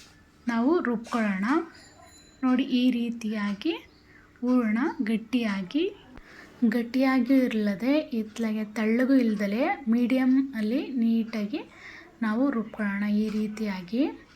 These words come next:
ಎಲ್ಲ ಕಡೆನೂ ಅದು ಸ್ಪ್ರೆಡ್ ಆಗಬೇಕು. ನಾವು ಹಾಕಿರುವಂಥ ಏಲಕ್ಕಿ ಮತ್ತು ಶುಂಠಿ ನೀಟಾಗಿ ರುಬ್ಕೊಂಡ್ಮೇಲೆ ಒಂದು ಸ್ಪೂನು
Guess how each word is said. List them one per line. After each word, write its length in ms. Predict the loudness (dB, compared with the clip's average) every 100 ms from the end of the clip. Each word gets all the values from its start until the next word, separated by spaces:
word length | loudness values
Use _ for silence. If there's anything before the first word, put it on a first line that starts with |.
| _ _ _ _ _ -6
ಎಲ್ಲ 260 | -2 0 0 -2 -2
ಕಡೆನೂ 420 | -4 0 2 2 0 -2
ಅದು 140 | -2 -2
ಸ್ಪ್ರೆಡ್ 380 | -4 -4 -4 -4
ಆಗಬೇಕು. 560 | -6 -6 -10 -10 -8 -4 -4 0
ನಾವು 180 | -2 -2 -6
ಹಾಕಿರುವಂಥ 600 | -8 -8 -4 0 -2 -2 -4 -2 -2
ಏಲಕ್ಕಿ 440 | 0 -2 -4 -2 0
ಮತ್ತು 260 | 0 -2 -6 -4
ಶುಂಠಿ 480 | -2 -2 -2 0 0 -2 -12 -20 -20 -20 -20 -20 -20 -4
ನೀಟಾಗಿ 380 | 2 4 4 2 0
ರುಬ್ಕೊಂಡ್ಮೇಲೆ 600 | -2 -4 -2 0 0 0 0 0
ಒಂದು 180 | 0 -2
ಸ್ಪೂನು 500 | -6 -2 2 2 2